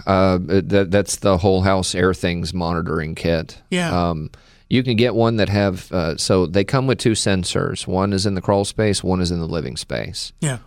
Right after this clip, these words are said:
Speaker 1: Or you upgrade to the next option where you get three sensors.
Speaker 2: Yes.
Speaker 1: So now you get one for the crawl, one for the house, one for the attic.
Speaker 2: Yes.
Speaker 1: And those will monitor airborne contaminants. They'll monitor relative humidity. It monitors temperature.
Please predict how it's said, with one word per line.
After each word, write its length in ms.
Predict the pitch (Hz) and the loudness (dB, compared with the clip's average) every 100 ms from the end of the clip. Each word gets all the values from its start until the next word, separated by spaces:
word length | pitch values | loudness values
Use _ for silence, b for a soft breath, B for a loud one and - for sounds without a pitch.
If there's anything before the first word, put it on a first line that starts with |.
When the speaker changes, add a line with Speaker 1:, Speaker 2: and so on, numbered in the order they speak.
| - | 0
Speaker 1:
Or 160 | 101 | 2
you 180 | 98 95 | 4 2
upgrade 560 | 113 117 - 98 95 92 | 2 0 0 0 0 -2
to 60 | |
the 100 | 80 | -4
next 260 | 98 123 - | -2 -2 -2
option 480 | 95 90 - 85 90 | -2 -2 -4 -6 -4
where 120 | 85 | -4
you 100 | 76 | -4
get 180 | 82 - | -6 -6
three 260 | - 107 | 0 0
sensors. 720 | 92 85 73 - 57 - - - | 0 -4 -8 -10 -12 -14 -20 -12
Speaker 2:
Yes. 380 | 147 135 127 110 | -8 -6 -6 -6
Speaker 1:
So 100 | 92 | -4
now 100 | 92 | 0
you 100 | 92 | 0
get 160 | 87 78 | 0 0
one 240 | 95 92 | 0 0
for 120 | - | -2
the 100 | 85 | -4
crawl, 460 | - 139 131 123 123 | 2 4 4 4 2
one 220 | 95 85 | 0 -2
for 160 | - 80 | -4 -4
the 120 | 80 | 0
house, 420 | 110 107 101 - | 2 2 0 -2
one 200 | 85 82 | -6 -6
for 140 | - | -6
the 160 | 85 - | -4 -2
attic. 500 | 76 65 - - - _ | -2 -2 -6 -10 -20 _
Speaker 2:
Yes. 580 | - 131 135 127 110 - - | -8 -4 -2 -4 -6 -6 -4
Speaker 1:
And 120 | 85 | 0
those 300 | 92 101 90 | 2 2 4
will 240 | 98 110 | 2 2
monitor 640 | 107 104 107 98 92 82 76 | 2 2 2 0 0 0 0
airborne 540 | 82 82 90 104 104 113 | -2 0 2 2 0 -2
contaminants. 1040 | - 120 104 87 78 73 101 - - - _ _ _ _ - | -4 -2 0 0 -2 -6 -6 -6 -8 -10 _ _ _ _ -4
They'll 220 | 82 71 | -2 -2
monitor 480 | 82 85 82 85 76 | -2 -2 -2 -2 -2
relative 440 | 87 87 98 92 | 0 2 2 0
humidity. 720 | - 85 90 107 104 123 143 - | 0 0 2 2 2 0 -4 -4
It 160 | 78 | -4
monitors 540 | 85 85 82 80 - - | -2 -2 -2 -4 -6 -6
temperature. 720 | - 101 107 - 104 117 | -2 -2 -2 0 0 0